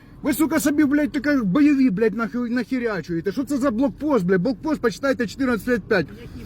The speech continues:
Speaker 1: Встановлюється, блядь, на межі,
Speaker 2: Які?
Speaker 1: де є, е, этот, е, ма-, м, е, воєнний стан і де нема воєнного стану, на межі, блядь. Що він вообще робить, блядь, десь в тилу, блядь? Сука, вояки, йобаний в рот, блядь.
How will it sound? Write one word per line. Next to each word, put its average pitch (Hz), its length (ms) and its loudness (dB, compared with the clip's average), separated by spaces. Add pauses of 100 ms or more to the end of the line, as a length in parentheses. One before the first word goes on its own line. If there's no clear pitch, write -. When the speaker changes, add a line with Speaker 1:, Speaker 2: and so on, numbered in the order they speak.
(140)
Speaker 1:
Встановлюється, 269 840 0
блядь, 226 260 -4
на 254 80 -4
межі, 247 480 -2
Speaker 2:
Які? 185 200 -2 (340)
Speaker 1:
де 277 220 2
є, 269 300 4 (380)
е, 233 360 0
этот, 214 240 -4
е, 202 400 0
ма-, 233 160 -4
м, 190 640 -2
е, 170 40 -2 (400)
воєнний 247 460 2
стан 240 280 -4 (180)
і 262 100 -2
де 269 140 -2
нема 294 320 2
воєнного 214 360 0
стану, 196 240 -4
на 240 100 0
межі, 254 400 4
блядь. 202 200 0
Що 285 100 -6
він 302 140 -2
вообще 294 320 -4
робить, 294 360 -4
блядь, 196 320 -2
десь 262 140 0
в - 140 -14
тилу, 269 300 4
блядь? 143 300 -4 (1160)
Сука, 262 420 2
вояки, 240 480 0 (120)
йобаний 294 400 0
в 220 160 -4
рот, 208 260 0
блядь. 151 200 -4